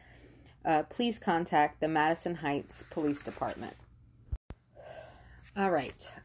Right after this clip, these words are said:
um, our next double disappearance is that of a couple of childhood friends. Case number two five six D M M I in the Doe Network and case number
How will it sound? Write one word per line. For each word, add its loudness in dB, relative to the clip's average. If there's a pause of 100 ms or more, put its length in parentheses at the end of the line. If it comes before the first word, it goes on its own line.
um, 4
our 2
next 2 (300)
double 6
disappearance 0 (380)
is -4
that 0 (160)
of 4
a 2
couple 2
of -2
childhood 2
friends. -8 (800)
Case 2
number 4
two 0
five 6
six -2 (160)
D -2
M -2
M 0
I -2
in -4
the -2
Doe 0
Network 2
and -2
case 0
number 2